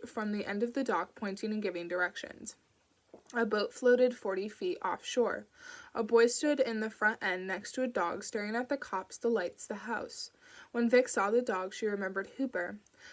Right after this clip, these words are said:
She had not thought of him once since seeing the headlights of the Wraith in the mist. Someone needs to go look for the dog, Vic said.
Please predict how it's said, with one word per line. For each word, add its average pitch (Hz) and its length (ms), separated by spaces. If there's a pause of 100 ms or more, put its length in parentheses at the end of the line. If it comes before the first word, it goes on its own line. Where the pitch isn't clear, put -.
She 262 200
had 247 180
not 285 220
thought 208 180
of 208 160
him 208 340
once 202 460
since 214 260
seeing 220 220
the 214 60
headlights 214 640
of 208 220
the 202 140
Wraith 196 360
in 214 120
the 202 80
mist. 196 420 (800)
Someone 320 380
needs 302 380
to 254 420 (440)
go 277 160
look 277 220
for 277 160
the 247 100
dog, 214 460 (180)
Vic 214 200
said. 196 360